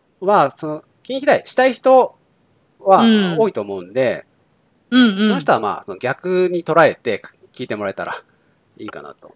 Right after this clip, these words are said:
Speaker 2: そうですね。
Speaker 1: うん。
Speaker 2: うん。
Speaker 1: 思います。
Speaker 2: はい。
Speaker 1: はい。あの、逆側から話されるとまた新しい気づきとかあったりすると思うんで。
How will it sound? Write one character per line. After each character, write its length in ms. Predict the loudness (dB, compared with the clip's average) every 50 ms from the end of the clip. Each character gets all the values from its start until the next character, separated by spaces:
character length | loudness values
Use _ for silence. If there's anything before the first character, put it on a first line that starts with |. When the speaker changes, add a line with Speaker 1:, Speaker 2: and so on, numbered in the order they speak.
| 0
Speaker 2:
そ 160 | 2 2 2 0
う 40 |
で 80 | -2 -6
す 100 | -12 _
ね。 300 | -10 -8 -8 -8 -8 -12 _ _
Speaker 1:
う 80 | -6 -6
ん。 40 |
Speaker 2:
う 40 | -6
ん。 40 | -6 -8 -10
Speaker 1:
思 260 | -14 -18 -20 -20 -20 _ _
い 20 | -20
ま 100 | -16 -14
す。 180 | -14 -14 -12 -10
Speaker 2:
は 180 | -8 -8 -8
い。 20 | -10
Speaker 1:
は 80 | -14
い。 20 | -20 _ _ _
あ 140 | -8 -6 -6
の、 280 | -4 -4 -6 -6 -8 -12 _ _ _ _ _ _ -8
逆 220 | -6 -6 -4 0
側 160 | 2 2 2
か 100 | 2 2
ら 80 | 0 0
話 400 | 0 0 2 2 2 2 2 2
さ 80 | 2 2
れ 80 | 2
る 60 | 2
と 80 | 2 -2
ま 100 | -4 -4
た 120 | -2 -2 -2 -2
新 180 | -2 -2 -2 -4
し 80 | -8
い 60 | -12
気 100 | -14 -16
づ 100 | -18 -18
き 80 | -16 -16
と 80 | -14 -12
か 80 | -10
あ 40 | -12
っ 40 | -10
た 120 | _ -12 -12
り 40 |
す 80 | -12 -16
る 80 | -16 -18
と 100 | -18 -18
思 160 | -18 -18 -20
う 40 | -20
ん 60 | _
で。 160 | -20 -20 -20